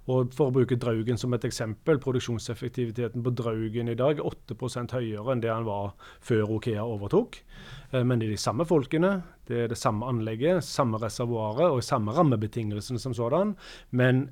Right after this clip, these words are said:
en veldig kompetent organisasjon da, som tross alt ble med videre også, som da kan jobbe litt grann annerledes. Hva er det faktisk kun Draugen isolert sett trenger av aktiviteter for å drive ytterligere verdiskaping uten å tenke på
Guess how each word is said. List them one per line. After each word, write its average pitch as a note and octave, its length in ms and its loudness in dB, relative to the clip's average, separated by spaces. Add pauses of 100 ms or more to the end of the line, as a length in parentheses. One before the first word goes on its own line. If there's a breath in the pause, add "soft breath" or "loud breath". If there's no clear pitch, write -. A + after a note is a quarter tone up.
en B2+ 140 0
veldig A#2 280 2
kompetent A#2+ 680 -4
organisasjon A#2+ 720 0
da, D#3+ 120 4
som A2+ 460 0
tross - 240 -4
alt A2+ 120 0
ble A#2 220 2
med A2+ 120 2
videre A2 320 0
også, F#3 280 4 (260 loud breath)
som E3+ 160 -2
da C#3+ 80 2
kan D#3 180 2
jobbe C#3+ 260 4
litt B2 180 -2
grann B2+ 280 2
annerledes. G#2+ 520 -2
Hva D3 160 2
er A#2+ 100 0
det B2 100 -6
faktisk - 440 -4 (160)
kun B2+ 480 0
Draugen A#2 560 0
isolert A#2 480 -6
sett C3 300 -4
trenger B2+ 540 0 (360 loud breath)
av A2+ 160 0
aktiviteter B2 640 0
for B2 220 0
å A#2 60 -2
drive A#2+ 280 0
ytterligere A2+ 560 -2
verdiskaping A2+ 480 -4
uten A#2+ 220 -2
å A2+ 60 -8
tenke A2 280 -4
på A2+ 220 0